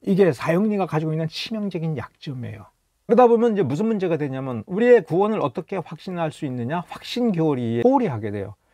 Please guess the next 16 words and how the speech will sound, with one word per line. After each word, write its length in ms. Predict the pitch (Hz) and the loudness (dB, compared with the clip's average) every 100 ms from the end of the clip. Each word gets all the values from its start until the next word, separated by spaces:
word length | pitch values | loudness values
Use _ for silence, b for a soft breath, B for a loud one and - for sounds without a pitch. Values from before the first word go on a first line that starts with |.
| - | 0
이거 280 | 226 202 - | 4 4 2
확신할 380 | - 185 - 247 | -12 -12 -6 -6
필요가 360 | - 233 226 202 | -4 -2 0 0
있어요? 340 | 165 190 190 202 | -2 -6 -10 -4
이 220 | 208 196 | -2 0
기관차 400 | - 190 180 175 | 0 0 0 0
그림을 320 | 170 170 170 | 0 -2 -2
놓고 420 | 143 131 220 170 B B | -4 -4 -2 -2 B B
이 80 | 156 | -6
사형리를 520 | 160 165 190 214 196 | -2 0 2 2 0
생각을 360 | 175 180 165 156 | 0 -2 0 0
해보면 400 | 139 131 151 156 B B | -2 -4 -4 -4 B B
확신이 500 | - - - - 233 | -18 -12 -6 0 0
뭔 220 | 190 131 180 | 2 0 0
필요가 320 | 160 151 127 | -2 -2 -2
있어요? 340 | 107 113 175 | -6 -10 -12